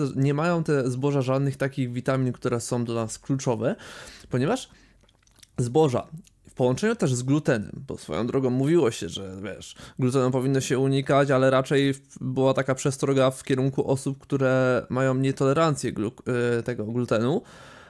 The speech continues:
a okazuje się, że każdy powinien tego unikać, dlatego że w pewnym sensie jak jesz pieczywo, które ma wielkie, wielkie stężenie tych węglowodanów samych w sobie, no to oczywiście ta insulina jest podbijana, ale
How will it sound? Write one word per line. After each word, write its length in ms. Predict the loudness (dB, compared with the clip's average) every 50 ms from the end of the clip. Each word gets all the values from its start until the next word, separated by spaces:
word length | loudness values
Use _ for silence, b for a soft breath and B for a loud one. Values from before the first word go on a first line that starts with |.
| B B
a 140 | -2 -2
okazuje 380 | -2 0 0 0 0 0 0 0
się, 140 | 0 -2 -2
że 100 | -2 0
każdy 300 | 0 0 0 0 0 0
powinien 360 | 0 0 0 0 0 0 -2
tego 180 | -2 -2 0 0
unikać, 380 | 0 0 -2 0 -2 -2 0
dlatego 420 | 0 0 0 0 0 0 0 0 2
że 300 | 2 2 2 2 2 0 -6 _ _ _ _ _ _ _ _ _ b b b b b b b _
w 60 | -2
pewnym 260 | 0 2 2 2 2
sensie 500 | 2 2 0 0 0 0 0 0 0 0 -6 _ _ _ _ _ _ _ b b b b b b b b _
jak 300 | 2 4 4 2 0 -8 -16 _ _
jesz 500 | 0 2 2 4 2 2 0 -2 -8 -10 -14 _ _ _
pieczywo, 640 | 0 0 0 0 0 0 0 2 2 2 2 0 -2 -4 -10 -18
które 360 | -10 -6 -4 -2 -2 -4 -4 -8 _ _ _ _ _
ma 180 | -4 -4 -4 -4 -8
wielkie, 440 | 0 2 4 4 4 2 0 -2 -2 0 0 0 0 0
wielkie 300 | 0 0 0 0 -2 -4
stężenie 400 | -2 0 0 0 2 2 0 0
tych 200 | 0 0 -2 0
węglowodanów 680 | 0 0 0 2 0 0 0 2 2 2 0 0 -4 -4
samych 300 | -4 -4 -2 -2 -4 -6
w 60 | -6
sobie, 340 | -6 -6 -4 -4 -4 -6 -6 -8 B B B B B B B B B B B B -4
no 120 | -4 -4
to 220 | -2 0 2 2 2
oczywiście 460 | 2 0 -2 -4 -4 -4 -4 -4 -2
ta 100 | 0 0
insulina 420 | 0 0 0 -2 -2 -2 0 0
jest 160 | -2 -2 -2 -2
podbijana, 440 | -4 -2 0 0 0 -2 -2 -6
ale 440 | -4 -2 0 2 2 2 2 0 -2